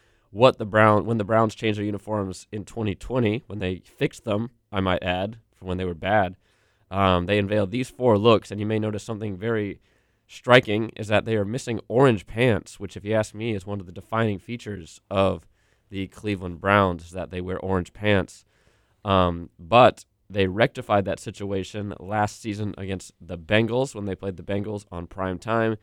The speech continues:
and they will be correcting that situation once again when they take on the Broncos on Thursday Night Football. The Browns will, for the first time this season, be rolling out the orange pants with the brown shirts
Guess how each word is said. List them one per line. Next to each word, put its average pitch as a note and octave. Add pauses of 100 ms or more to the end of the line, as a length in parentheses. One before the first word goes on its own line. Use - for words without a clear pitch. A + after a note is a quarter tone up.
(400)
and F2+
they G2
will G2
be F#2
correcting G2+
that F#2+
situation F#2+
once A#2
again A2+ (320)
when G#2
they G2
take A2
on G2+
the F2
Broncos G#2+
on F#2+
Thursday A2
Night G2
Football. G2+ (260)
The F#2+
Browns F#2+
will, G2+
for G#2+
the G2
first G2+
time G2
this F2+
season, G2
be G2
rolling F#2+
out F2+
the -
orange G#2+
pants A2
with F#2
the F#2+
brown F2+
shirts G2+